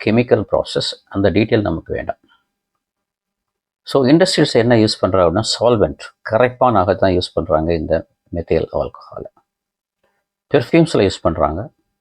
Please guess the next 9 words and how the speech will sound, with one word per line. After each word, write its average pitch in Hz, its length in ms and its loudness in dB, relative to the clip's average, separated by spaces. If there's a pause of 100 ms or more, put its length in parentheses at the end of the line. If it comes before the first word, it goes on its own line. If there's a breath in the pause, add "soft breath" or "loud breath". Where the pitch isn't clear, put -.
(180)
பெயிண்ட்ல 131 440 2
யூஸ் - 180 -8
பண்றாங்க, 82 380 0 (440)
தின்னர்ல 143 500 2
யூஸ் - 200 -6
பண்றாங்க. 76 340 -6 (1400)
அதை 95 200 2
தவிர 113 200 4 (180)
பெயிண்ட் 131 280 0